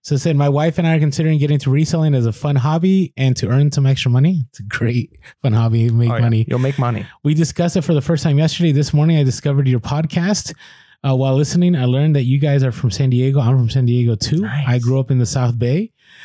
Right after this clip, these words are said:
Speaker 1: Uh, we now live in Maryland, close to D C and Baltimore. So I'm going to take this as a sign."
Speaker 2: It is a sign. I mean, reselling, that, the reason we do this podcast, I mean, my mission over the last several years has kind of, uh, evolved. But a big part of what's, what I'm passionate about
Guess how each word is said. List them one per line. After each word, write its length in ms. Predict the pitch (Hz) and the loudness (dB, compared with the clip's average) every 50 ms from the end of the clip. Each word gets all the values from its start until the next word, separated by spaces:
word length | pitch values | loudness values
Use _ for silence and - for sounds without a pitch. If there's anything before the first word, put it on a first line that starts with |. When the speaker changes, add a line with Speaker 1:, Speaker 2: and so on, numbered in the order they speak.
| - - _ - | -20 -20 _ -6
Speaker 1:
Uh, 260 | 123 120 120 117 117 | -4 -2 -2 0 0
we 120 | 117 120 127 | 0 0 0
now 200 | 131 131 131 135 | 0 0 0 0
live 300 | 139 131 131 135 131 127 | 0 0 0 0 0 0
in 160 | 127 117 117 | 0 2 2
Maryland, 400 | 120 123 135 139 147 151 147 135 | 2 2 0 0 2 2 0 0
close 280 | 139 143 135 123 - - | 0 0 -2 -2 -2 -4
to 60 | 123 | -4
D 200 | 113 113 127 135 | 0 0 0 0
C 160 | 131 - 143 | 0 0 0
and 120 | 123 120 | 0 0
Baltimore. 420 | 113 123 135 139 - 151 151 151 139 | 0 0 -2 -2 0 0 0 2 0
So 140 | 120 - 127 | 0 0 0
I'm 140 | 120 120 | 0 0
going 320 | 113 120 123 127 131 143 143 | 0 0 0 2 2 2 2
to 120 | 135 - 110 | 0 -2 -6
take 240 | - - 117 117 | -4 -6 -4 -2
this 320 | 131 120 110 123 131 - 110 | 0 0 0 0 0 -2 -2
as 180 | 110 107 104 | -2 0 0
a 100 | 104 101 92 | 0 0 0
sign." 680 | - - - 101 98 107 107 104 95 90 90 90 92 90 - | -2 -2 -2 0 0 2 2 2 2 0 -2 -4 -4 -6 -6
Speaker 2:
It 100 | 117 120 | -4 -2
is 160 | 123 127 127 | -2 -2 -2
a 60 | 120 | -4
sign. 400 | - - 127 117 117 117 113 - | -2 -2 -2 -2 -2 -4 -4 -4
I 60 | - 147 | -2 0
mean, 180 | 160 165 165 | 0 2 2
reselling, 460 | 160 185 202 190 214 202 185 175 156 | 2 0 0 0 0 -2 -2 -2 -2
that, 220 | 160 170 170 143 - | -2 -2 -2 -4 -8
the 320 | - 120 - 143 143 156 151 | -14 -14 -10 -6 -4 -2 0
reason 240 | 160 190 190 175 | 0 0 2 2
we 80 | 175 165 | 0 0
do 100 | 151 151 | 0 0
this 140 | 147 143 135 | 0 0 -2
podcast, 540 | - 131 127 131 135 - 131 131 127 - - | -4 -6 -6 -6 -4 -4 -4 -4 -6 -6 -6
I 20 | |
mean, 100 | 127 123 120 | -6 -4 -4
my 140 | 120 127 139 | -4 -2 -2
mission 380 | 135 127 127 120 - 139 135 | -2 -2 -2 -2 -2 -2 -2
over 220 | 127 123 123 123 120 | -2 -2 -2 -4 -4
the 220 | 113 - _ 127 | -6 -10 _ -6
last 220 | 127 123 123 120 - | -4 -4 -4 -4 -6
several 200 | - 127 127 123 | -6 -4 -4 -4
years 220 | 117 123 120 120 117 | -2 -2 -2 -4 -4
has 80 | 110 | -8
kind 180 | - - 123 120 | -6 -6 -4 -4
of, 140 | 113 113 123 _ _ | -4 -8 -10 _ _
uh, 80 | - - - _ _ _ - | -12 -12 -12 _ _ _ -8
evolved. 480 | - 131 120 123 113 110 117 123 131 135 _ - - - _ _ _ _ _ _ - | -6 -4 -4 -2 -2 -2 -2 -4 -6 -10 _ -20 -20 -20 _ _ _ _ _ _ -6
But 140 | 139 120 | -4 -4
a 60 | - 131 | -4 -4
big 280 | 120 139 170 170 165 | -2 -2 -2 -2 -4
part 280 | - 143 139 139 127 107 | -4 -4 -2 -2 -2 -4
of 120 | 131 123 123 | -4 -4 -4
what's, 200 | 127 117 - - _ _ | -4 -6 -6 -12 _ _
what 120 | _ 143 127 | _ -6 -4
I'm 140 | 127 127 101 | -4 -4 -4
passionate 480 | - 123 120 120 - - 147 139 131 | -4 -6 -6 -8 -6 -4 -2 -2 -2
about 440 | 110 135 135 135 135 143 147 135 - | -2 -2 -2 -2 -2 -2 -4 -6 -10